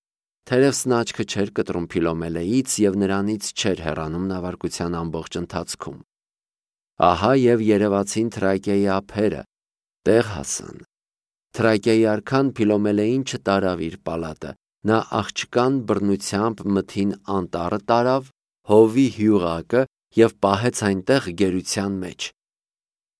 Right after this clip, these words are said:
Փիլոմելեի արցունքն ու աղերսանքը չշարժեցին նրա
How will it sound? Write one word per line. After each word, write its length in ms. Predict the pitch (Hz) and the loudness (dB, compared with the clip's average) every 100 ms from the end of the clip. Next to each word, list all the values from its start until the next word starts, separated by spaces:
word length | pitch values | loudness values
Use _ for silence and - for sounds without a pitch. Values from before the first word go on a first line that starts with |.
| _ | _
Փիլոմելեի 640 | - 120 117 117 113 131 139 | 0 2 2 2 2 2 2
արցունքն 520 | 113 - 147 135 110 | 0 -2 -4 -2 0
ու 60 | |
աղերսանքը 580 | 101 101 101 - 127 110 | 0 0 -2 -2 -2 -2
չշարժեցին 920 | 101 107 113 110 95 107 104 - 113 95 | -6 -4 0 0 0 -4 -4 -2 0 0
նրա 240 | 82 76 | -4 -6